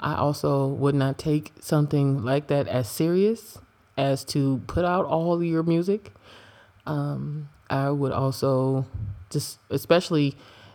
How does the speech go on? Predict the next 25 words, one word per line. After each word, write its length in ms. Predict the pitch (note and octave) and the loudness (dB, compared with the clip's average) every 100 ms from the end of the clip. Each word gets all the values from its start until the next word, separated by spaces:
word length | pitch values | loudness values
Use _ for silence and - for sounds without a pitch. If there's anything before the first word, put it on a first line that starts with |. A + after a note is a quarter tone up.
| _ - | _ -4
because 360 | D3+ - D#3+ | -2 2 2
it's 200 | F3 E3+ | 2 0
new, 380 | F3+ F3 F3 F3 - - - - - - _ _ _ _ _ _ _ _ _ - - | 0 2 2 0 -6 -18 -16 -12 -12 -14 _ _ _ _ _ _ _ _ _ -12 -2
I 100 | D#3 | 0
know 140 | D#3 | 2
that 160 | D3 B2+ | 2 0
people 240 | D3+ - | -2 -2
think 180 | - C#3+ | -4 -4
that 140 | C3+ | -2
this 180 | C#3 C3+ | -2 -2
is 80 | C#3 | -2
their 160 | C3+ C3 | -2 -2
time 300 | D3+ C#3+ C3 | -2 0 0
to 60 | |
be 160 | C3 C3 | 0 -2
heard, 540 | D3 D#3 D3 C#3 C#3 | 0 2 4 2 -2
which 220 | - F#3 | -2 -2
it 140 | B3+ C#4+ | 0 2
is. 260 | E4 D3+ | 2 2
I 60 | - | 2
mean, 260 | E3 D#3+ E3 - - - - | 2 0 -2 -12 -20 -20 -4
like 120 | F#3 | 0
I 60 | G#3 | 0
said, 300 | - G3+ C3+ | 2 4 4
it's, 200 | G#2 - | 2 -4